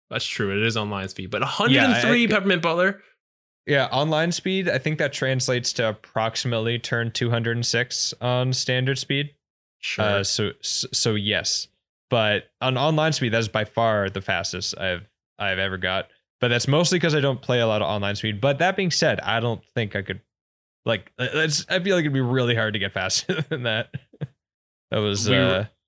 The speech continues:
Speaker 2: that was something.
Speaker 1: we were all impressed by your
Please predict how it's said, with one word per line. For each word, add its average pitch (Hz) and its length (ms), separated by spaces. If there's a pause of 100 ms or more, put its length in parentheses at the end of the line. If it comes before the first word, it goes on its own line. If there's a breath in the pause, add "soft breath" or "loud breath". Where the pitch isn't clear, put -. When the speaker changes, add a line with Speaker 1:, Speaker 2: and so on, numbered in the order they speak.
(120)
Speaker 2:
that 143 60
was 139 100
something. 113 240
Speaker 1:
we 143 160
were 147 220
all 131 280
impressed 117 640
by 104 180
your 101 560